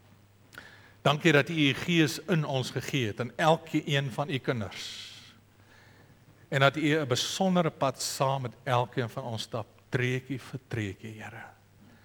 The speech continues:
Dankie dat u my denke verander, my vernuwe, dat u my die beeld van Christus al hoe meer gelyk maak ook, maar Here, dat u ook my al hoe meer kennis gee.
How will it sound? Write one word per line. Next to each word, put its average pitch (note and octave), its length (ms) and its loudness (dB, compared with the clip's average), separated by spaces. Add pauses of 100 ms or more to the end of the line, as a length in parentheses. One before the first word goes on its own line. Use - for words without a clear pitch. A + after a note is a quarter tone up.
(1040)
Dankie E3+ 320 4
dat D3+ 160 2
u C#3+ 120 0
my B2 220 2
denke B2+ 380 -2
verander, B2 640 -2 (340)
my G#2 180 -8
vernuwe, G#2 680 -4 (500)
dat D3 140 4
u F#3 140 2
my D3 360 4
die C3 140 0
beeld D#3+ 320 4
van D#3 140 0
Christus D3+ 440 2
al D3 140 2
hoe F3 100 2
meer C3+ 260 2
gelyk C3 400 0
maak B2+ 280 2
ook, D3 180 -4 (400)
maar D3+ 160 6
Here, G3+ 240 4
dat E3+ 200 2
u F#3+ 160 0
ook D#3+ 160 0
my D3 200 0
al F3+ 100 0
hoe A3+ 100 0
meer C#3+ 260 2
kennis F#3+ 500 0
gee. A2 360 -4